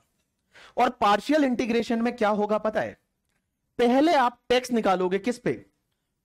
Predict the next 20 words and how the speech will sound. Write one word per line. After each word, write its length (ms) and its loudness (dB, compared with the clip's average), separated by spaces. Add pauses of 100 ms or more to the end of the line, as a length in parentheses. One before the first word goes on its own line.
(140)
टोटल 460 2
इनकम 400 -2 (240)
प्लस 320 0
नेट 200 0
एग्रीकल्चर 500 -4
इनकम 240 -8
पे। 160 -16 (720)
मींस 340 -2 (100)
आप 300 0
लीजिए 360 -2
पहले 260 -2
टोटल 380 -4
इनकम, 320 -4
आपकी 260 -4
टोटल 260 -4
इनकम 220 -4
कितनी 220 -8
है? 60 -2
सात 420 -4
तीस। 320 -4